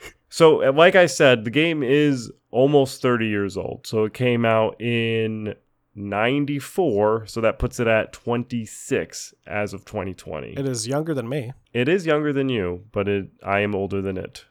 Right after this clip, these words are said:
Speaker 1: being that I played it when it, very shortly after it came out.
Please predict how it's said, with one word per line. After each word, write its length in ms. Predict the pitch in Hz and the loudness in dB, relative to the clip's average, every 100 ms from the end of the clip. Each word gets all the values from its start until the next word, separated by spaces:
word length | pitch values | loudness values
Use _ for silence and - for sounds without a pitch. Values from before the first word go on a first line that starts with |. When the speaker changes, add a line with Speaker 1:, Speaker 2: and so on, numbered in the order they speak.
| _ | _
Speaker 1:
being 300 | 101 101 92 | -8 -6 -4
that 120 | 92 | -2
I 80 | 92 | -2
played 320 | - 95 90 | -2 -4 -4
it 140 | 87 - | -6 -8
when 160 | 92 90 | -10 -10
it, 160 | 90 - | -10 -6
very 240 | 107 107 | -2 -2
shortly 380 | - 101 90 90 | -2 -6 -4 -6
after 240 | 90 - | -8 -10
it 100 | - | -14
came 200 | - - | -12 -12
out. 260 | 67 - | -12 -12